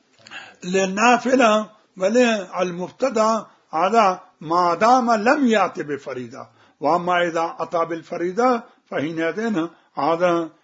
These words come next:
نهي يرتفع، موضوع نهي مرتفع. هذا إن قلنا إن النهي تحريمي، وإن قلنا إن النهي بل عبارة عن قلة الأجر والثواب، ففي مثل ذلك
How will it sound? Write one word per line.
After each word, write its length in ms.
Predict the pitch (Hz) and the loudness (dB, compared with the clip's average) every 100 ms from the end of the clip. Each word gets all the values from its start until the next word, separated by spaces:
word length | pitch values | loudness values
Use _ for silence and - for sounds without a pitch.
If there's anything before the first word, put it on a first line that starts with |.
| _ | _
نهي 520 | 156 151 214 208 165 - 165 | -4 -2 -2 -4 -6 -10 -6
يرتفع، 500 | 147 135 170 160 156 | -4 -4 -6 -10 -6
موضوع 460 | 165 160 226 220 | -2 0 2 0
نهي 240 | 180 156 156 | -2 -6 -8
مرتفع. 420 | 135 - - - _ _ _ - - _ | -10 -10 -16 -18 _ _ _ -20 -20 _
هذا 580 | - 226 247 226 214 202 | 4 6 6 4 0 0
إن 140 | 185 160 | -6 -2
قلنا 560 | 220 233 202 196 175 - _ _ | 2 2 2 0 -2 -10 _ _
إن 160 | 165 175 | -8 -4
النهي 380 | 180 196 190 226 | -4 -4 -4 -6
تحريمي، 680 | - - 151 151 135 127 113 _ _ _ _ | -4 -4 -4 -8 -6 -8 -10 _ _ _ _
وإن 380 | 156 196 214 202 | -4 -4 -2 -6
قلنا 520 | - 254 277 262 226 | -2 0 2 4 4
إن 180 | 220 220 | 2 0
النهي 640 | 226 214 220 220 175 143 143 - _ - | 0 0 -2 0 0 0 -2 -12 _ -14
بل 440 | 156 202 226 214 | 0 2 4 2
عبارة 300 | 180 196 240 226 | 4 4 4 2
عن 220 | 202 202 | -2 -4
قلة 420 | - 269 269 233 | -4 0 2 0
الأجر 420 | 254 214 190 180 185 | -2 -2 -2 0 0
والثواب، 640 | 175 - 156 151 135 143 _ - _ | -2 -2 0 0 -2 -8 _ -20 _
ففي 400 | 196 165 220 190 | -6 -4 -6 -2
مثل 380 | 226 254 233 202 | -2 0 -2 0
ذلك 560 | 190 180 156 - 143 | 0 0 -4 -10 -16